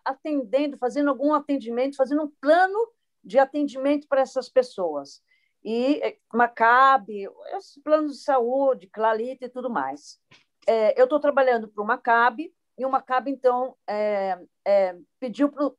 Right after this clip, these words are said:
pra uma outro irgundo que eu estou trabalhando também, pra gente poder atender. Então, o, o plano é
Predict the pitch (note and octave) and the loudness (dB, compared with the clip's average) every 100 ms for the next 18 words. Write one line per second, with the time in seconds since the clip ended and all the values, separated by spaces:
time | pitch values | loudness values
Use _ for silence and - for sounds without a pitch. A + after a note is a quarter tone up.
0 | _ - B3+ A#3+ A#3+ D4 C#4+ B3 G3 B3 | _ -2 4 8 8 8 4 -10 -4 -4
1 | B3 A#3 G#3+ A3+ G#3 G3+ F#3 G#3 B3+ A3+ | -4 -6 -6 -6 -4 -2 -2 0 -2 -4
2 | G3+ A3+ D4+ C#4+ _ _ - A3 A3+ C#4 | -8 -6 -6 -8 _ _ -4 -4 -2 -2
3 | C#4 - B3+ C4 B3+ C4+ F#3+ F3 F3 A3+ | -2 0 4 4 2 -4 -2 -4 -2 0
4 | A#3 - - A3+ A3 G#3+ A3 - C#4 F4 | 0 -4 -2 2 2 0 -8 2 4 4
5 | E4 C#4+ A3 A#3 | 4 2 2 0